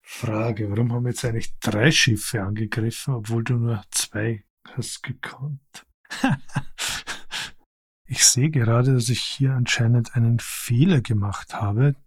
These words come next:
Du hättest hier eigentlich nur zweimal suchen können nach gegnerischen Schiffen. Jetzt hatten wir aber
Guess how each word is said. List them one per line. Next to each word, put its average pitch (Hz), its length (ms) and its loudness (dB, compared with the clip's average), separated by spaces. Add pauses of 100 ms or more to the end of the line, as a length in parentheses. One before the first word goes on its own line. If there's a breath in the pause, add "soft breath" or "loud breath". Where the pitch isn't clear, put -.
(320)
Du 135 120 6
hättest 117 380 0
hier 139 180 0
eigentlich 120 260 2
nur 123 180 4
zweimal 113 540 0
suchen 143 500 -2
können 123 500 4 (220)
nach 117 460 4
gegnerischen 123 500 2
Schiffen. 143 680 0
Jetzt 123 260 0
hatten 120 200 4
wir 117 100 2
aber 113 200 2